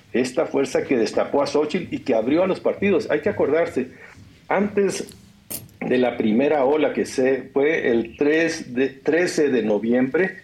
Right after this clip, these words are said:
los partidos ya estaban peleados, no se hablaban Alito y Marco y Jesús porque el pri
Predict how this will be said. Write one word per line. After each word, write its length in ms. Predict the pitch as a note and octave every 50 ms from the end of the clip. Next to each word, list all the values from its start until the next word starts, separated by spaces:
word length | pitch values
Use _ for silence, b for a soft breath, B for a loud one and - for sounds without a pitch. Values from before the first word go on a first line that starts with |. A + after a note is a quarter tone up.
| B B B B _ -
los 260 | - B2 B2+ B2+ -
partidos 460 | - B2+ B2 - - D#3+ E3+ E3+ E3
ya 80 | D3+ D#3+
estaban 360 | D#3 - - D3+ D#3+ D#3 -
peleados, 360 | - A#2 A2 B2+ B2+ B2 B2
no 100 | C3+ D3+
se 140 | D3+ - F3
hablaban 420 | D#3 C#3+ C#3+ C#3+ D3+ D#3+ E3 D#3 C#3
Alito 420 | A2 A2 B2 D3+ D#3 - - C#3
y 60 | C3
Marco 400 | B2 B2+ B2+ C3+ C#3+ - - D3
y 60 | B2+
Jesús 400 | - G#2+ G2+ - C#3+ D3+ E3+ E3
porque 400 | D#3+ - C3+ C3 B2+ B2 - A#2+
el 180 | A2+ G#2 - -
pri 380 | - C#3+ E3 F#3+ G3 F#3+ B